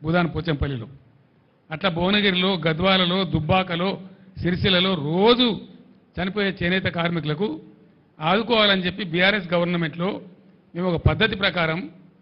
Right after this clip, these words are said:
అటు పేద ప్రజలకు ఎంతో కొంత మేలైతది, ఇటు కార్మికులకు ఉపాధి వస్తుందని మేము పథకాలు పెట్టినాం. రంజాన్ తోఫా అని పెట్టి బట్టలు నేయమని వీళ్ళకి ఆర్డర్ ఇచ్చినాం. క్రిస్మస్ తోఫా అని పెట్టి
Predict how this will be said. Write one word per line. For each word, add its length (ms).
అటు 120
పేద 280
ప్రజలకు 400
ఎంతో 200
కొంత 240
మేలైతది, 640
ఇటు 120
కార్మికులకు 600
ఉపాధి 320
వస్తుందని 540
మేము 680
పథకాలు 360
పెట్టినాం. 360
రంజాన్ 420
తోఫా 300
అని 100
పెట్టి 200
బట్టలు 280
నేయమని 240
వీళ్ళకి 220
ఆర్డర్ 200
ఇచ్చినాం. 260
క్రిస్మస్ 400
తోఫా 260
అని 100
పెట్టి 500